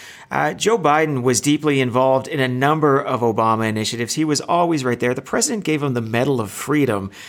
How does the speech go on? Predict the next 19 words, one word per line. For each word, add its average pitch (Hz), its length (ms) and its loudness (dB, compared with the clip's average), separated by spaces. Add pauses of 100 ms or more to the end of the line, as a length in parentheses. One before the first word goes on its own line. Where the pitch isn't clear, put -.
He 156 160 2
obviously 202 420 0
has 143 140 2
very 135 200 4
high 131 120 0
regard 120 380 2
for 123 80 -4
him. 120 60 -2
There's 156 180 2
no 240 100 2
requirement 127 640 0
to 120 80 -4
give 113 220 2
the 113 80 -2
vice 107 180 0
president 110 460 -4
a - 20 -6
meet, 110 340 -10
uh, 110 200 -2